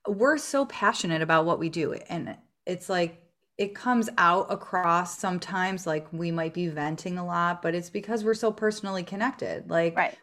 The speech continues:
Speaker 1: my heart is in it one hundred percent, and he doesn't see that. So get yourself a person like Grey's
Speaker 2: Yeah.
Speaker 1: Anatomy.
Speaker 2: <laughs> Yes.
Speaker 1: And, uh, you know,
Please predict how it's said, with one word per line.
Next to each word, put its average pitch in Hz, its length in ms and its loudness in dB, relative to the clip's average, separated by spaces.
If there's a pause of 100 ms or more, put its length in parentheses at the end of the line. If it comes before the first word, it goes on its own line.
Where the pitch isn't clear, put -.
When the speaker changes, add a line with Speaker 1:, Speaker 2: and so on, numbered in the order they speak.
Speaker 1:
my 196 160 0
heart 202 320 2
is 180 140 -4
in 202 140 -2
it - 80 -2
one 180 200 -2
hundred 180 260 -2
percent, 165 540 -4 (380)
and 180 140 -2
he 226 140 0
doesn't 180 280 4
see 160 240 -2
that. 104 320 0
So 170 480 2 (520)
get 359 220 2
yourself 359 520 8
a 320 60 -2
person 240 880 4 (200)
like 180 180 -2
Grey's 190 220 4
Speaker 2:
Yeah. 226 60 -2
Speaker 1:
Anatomy. 185 480 2 (400)
Speaker 2:
<laughs> 339 100 12 (680)
Yes. 220 440 8 (100)
Speaker 1:
And, 202 420 6
uh, 190 500 8 (520)
you 247 200 2
know, 185 420 4